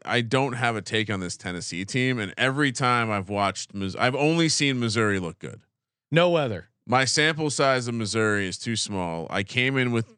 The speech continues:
Speaker 1: with my, my contribution, which is, this is a clear let, like, you circle this game as a potential letdown, but I, I still think, um, this Missouri team's just good. Like, that was a good performance.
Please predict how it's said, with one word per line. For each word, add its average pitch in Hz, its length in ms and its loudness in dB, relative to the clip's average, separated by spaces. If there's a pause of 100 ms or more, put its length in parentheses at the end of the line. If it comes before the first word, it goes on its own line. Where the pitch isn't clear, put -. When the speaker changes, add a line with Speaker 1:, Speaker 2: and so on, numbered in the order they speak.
Speaker 1:
with 110 220 -4
my, 110 340 2
my 110 340 0
contribution, 107 800 -2
which 87 200 -6
is, 87 260 -8 (300)
this 113 140 -2
is 117 60 0
a 117 80 2
clear 123 440 2
let, 113 420 0
like, 110 160 -2 (120)
you 123 140 -2
circle 156 400 2
this 127 220 0
game 117 240 2
as 107 180 0
a 104 60 -10
potential 98 460 -4
letdown, 80 680 -2 (1040)
but 139 160 4
I, 123 220 0
I 127 60 2
still 143 380 2
think, 123 460 -2 (160)
um, 90 600 -2 (800)
this 123 200 0
Missouri 131 340 4
team's 131 320 0
just 107 200 -2
good. 107 280 0
Like, 82 140 -6
that 117 160 4
was 139 100 0
a 120 60 0
good 101 260 -2
performance. 95 600 -4